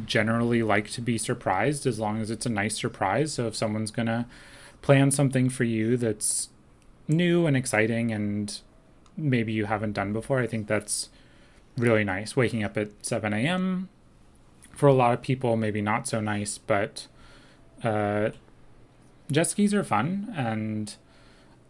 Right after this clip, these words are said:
uh, yeah, I think, I think it, I think it's a nice date idea. Then the jet skis die,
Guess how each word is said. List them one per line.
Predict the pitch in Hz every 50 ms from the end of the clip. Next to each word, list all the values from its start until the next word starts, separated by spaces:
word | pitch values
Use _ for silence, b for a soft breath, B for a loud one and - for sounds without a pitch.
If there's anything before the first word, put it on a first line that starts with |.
| - _ _ - - - - - - _ _ 143
uh, | 127 117 110 110 107 110 110 117 - - - -
yeah, | - 285 247 - - 202 254
I | 180 139
think, | 131 143 139 139 139 - - -
I |
think | 120 135 131 117
it, | 120 113 - - - - - - - - -
I | 147
think | 117 147 143 135
it's | 131 135
a |
nice | 123 117 117 110 110 110 104 - - - - - - - - - - - - 113 -
date | - 117 107 104 104 - -
idea. | - 110 101 98 - 113 117 - 131 151 147 139 B B B B B B B B B - _ - - - - _ - - - - - - - - - -
Then | 139 117 135 139 143 151 156 147
the | 135 135 120 113 110 110 110 107 107 113 143 143
jet | 123 165 175 175 -
skis | - - 127 113 110 98
die, | - - 95 95 92 98 101 127 170 175